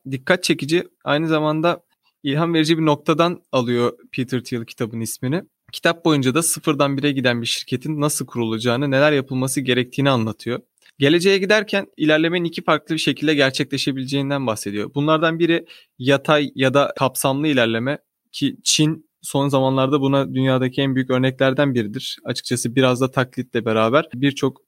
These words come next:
aynı ürünü geliştirerek küreselleşiyor, yatay bir ilerleme sergiliyor.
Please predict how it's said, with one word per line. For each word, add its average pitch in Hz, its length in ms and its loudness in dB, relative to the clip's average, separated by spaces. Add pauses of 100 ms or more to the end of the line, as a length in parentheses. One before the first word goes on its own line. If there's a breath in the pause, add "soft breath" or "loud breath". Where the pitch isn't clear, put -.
(180)
aynı 139 280 2
ürünü 123 400 -2 (140)
geliştirerek 135 720 -2 (100)
küreselleşiyor, 147 920 2 (180)
yatay 151 240 0
bir 135 100 0
ilerleme 131 380 0
sergiliyor. 120 560 -2